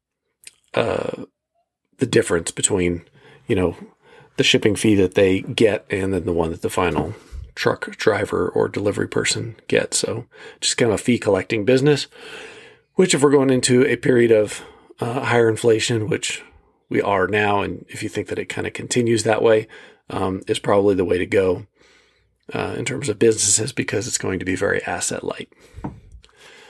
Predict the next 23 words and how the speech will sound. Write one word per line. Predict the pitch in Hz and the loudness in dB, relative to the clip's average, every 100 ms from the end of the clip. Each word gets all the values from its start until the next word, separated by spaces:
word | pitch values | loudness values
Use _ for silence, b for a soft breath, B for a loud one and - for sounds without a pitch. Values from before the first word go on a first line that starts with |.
| B | B
Okay, | 127 123 | 0 2
on | 101 | 0
top | 107 139 135 | 2 2 2
of | 110 | 2
that, | 117 113 113 - b b b b b | 2 4 2 -2 b b b b b
you've | 123 - | -2 0
got | 117 113 | 0 0
these | 110 - | -4 -2
two | - 147 135 | 0 2 2
other | 117 110 | 2 0
companies | - 117 107 104 98 | 0 -4 -2 -2 0
that | 98 | 0
are | 92 | 0
going | - 104 101 | 0 -2 -2
to | 101 | -8
be | 98 92 90 - | -8 -8 -8 -6
sold. | - 117 95 85 90 | 0 2 2 2 -2
So | - 98 90 - b b b b | 0 2 2 -2 b b b b
from | - 117 110 | -6 -4 0
my | 110 | 2
understanding, | 107 - 131 117 | 2 0 0 2
this | 107 - | 0 0
intermodal | - 123 123 120 110 110 110 104 98 | -2 -2 -2 0 2 4 6 4 0